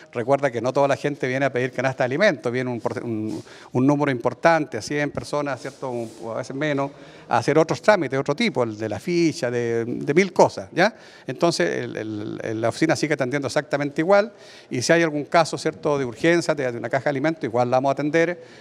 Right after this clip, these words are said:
pero sin lugar a dudas, ¿cierto?, que no la vamos, eh, todos van a ser derivados a estos centros que van a estar dedicados exclusivamente a esto, porque ahí no va a haber otra disculpa, o sea,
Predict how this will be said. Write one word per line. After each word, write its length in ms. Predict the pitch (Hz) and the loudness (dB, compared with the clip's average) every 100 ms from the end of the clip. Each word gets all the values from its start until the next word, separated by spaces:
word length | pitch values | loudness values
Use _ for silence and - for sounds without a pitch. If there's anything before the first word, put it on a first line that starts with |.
| - | -4
pero 160 | 143 127 | 0 2
sin 160 | 156 | 2
lugar 220 | 147 135 139 | 2 4 4
a 40 | |
dudas, 180 | 143 139 | 2 2
¿cierto?, 220 | 151 139 | -2 -4
que 100 | 127 | -4
no 80 | 120 | 0
la 120 | 131 | 0
vamos, 200 | 139 123 | 0 -4
eh, 120 | 113 - | -8 -4
todos 220 | 139 143 | 0 2
van 100 | 139 | 0
a 20 | 123 | -2
ser 160 | 143 | -2
derivados 500 | 135 123 123 135 143 - | -2 0 4 4 4 0
a 100 | 131 | -2
estos 220 | - 123 | -2 0
centros 280 | 156 156 143 | 0 0 -2
que 60 | |
van 60 | 123 | -2
a 20 | |
estar 220 | - 147 - - - - - | 0 0 -2 -14 -20 -10 -2
dedicados 400 | 135 127 185 208 | 0 4 6 4
exclusivamente 720 | - 127 190 220 233 226 254 | -2 -8 -2 -2 -2 0 2
a 80 | |
esto, 180 | 262 - | 2 0
porque 220 | 139 - | -4 0
ahí 240 | 156 190 208 | 0 0 -2
no 280 | 135 131 131 | -8 -4 2
va 60 | 135 | 4
a 20 | |
haber 120 | 160 | 4
otra 160 | 185 175 | 2 0
disculpa, 400 | 165 - 196 139 | 0 0 0 0
o 20 | |
sea, 260 | 170 170 | 0 -2